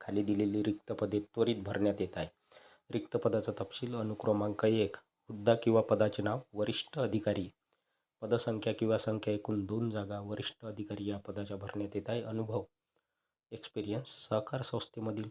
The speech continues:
पाच वर्षाचा अनुभव आवश्यक आहे. शैक्षणिक पात्रता आहे वरिष्ठ अधिकारी या पदासाठी बीकॉम चालेल किंवा बीसीए चालेल किंवा एमकॉम चालेल किंवा एमबीए चालेल किंवा जीडीसी and ए संगणक प्रशिक्षित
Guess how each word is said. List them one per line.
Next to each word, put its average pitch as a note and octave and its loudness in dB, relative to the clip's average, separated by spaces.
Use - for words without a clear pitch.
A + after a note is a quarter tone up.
पाच A2 -12
वर्षाचा G#2+ -10
अनुभव G#2 -6
आवश्यक G#2 -6
आहे. A2 -6
शैक्षणिक A2 -4
पात्रता G#2+ -4
आहे A2 0
वरिष्ठ G#2+ -2
अधिकारी G#2+ -8
या G#2 -4
पदासाठी G#2 -10
बीकॉम G#2 6
चालेल A2+ 2
किंवा G#2 -2
बीसीए G#2 2
चालेल A#2 0
किंवा G2+ -4
एमकॉम A#2 0
चालेल A#2 0
किंवा A#2+ 0
एमबीए A2+ 4
चालेल A2+ 2
किंवा A2 0
जीडीसी G#2 0
and G#2+ 0
ए A#2+ 0
संगणक A2 0
प्रशिक्षित - -4